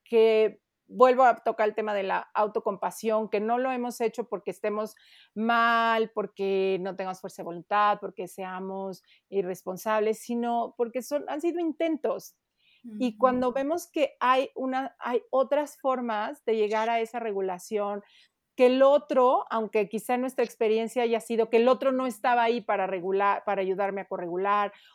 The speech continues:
Speaker 1: o que cuando salía con mi necesidad era regañada, avergonzada, negada, o lo que fuera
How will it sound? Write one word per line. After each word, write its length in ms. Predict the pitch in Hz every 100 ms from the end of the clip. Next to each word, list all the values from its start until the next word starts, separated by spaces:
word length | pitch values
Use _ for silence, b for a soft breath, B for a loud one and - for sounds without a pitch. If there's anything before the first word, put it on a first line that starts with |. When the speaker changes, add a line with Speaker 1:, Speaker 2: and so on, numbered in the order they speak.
| _
Speaker 1:
o 220 | - 226 226
que 260 | 240 240
cuando 260 | 240 220 214
salía 560 | - 220 226 254 247
con 140 | 240 220
mi 100 | 214
necesidad 680 | 208 214 196 220 214 214 208
era 180 | 202
regañada, 760 | 196 190 190 202 208 208 202 190
avergonzada, 1160 | 190 190 185 185 - 202 202 196 190 185 185 185 b b _
negada, 960 | 208 214 202 208 196 202 202 196 190 -
o 60 | 196
lo 120 | 185
que 80 | _
fuera 400 | 214 208 226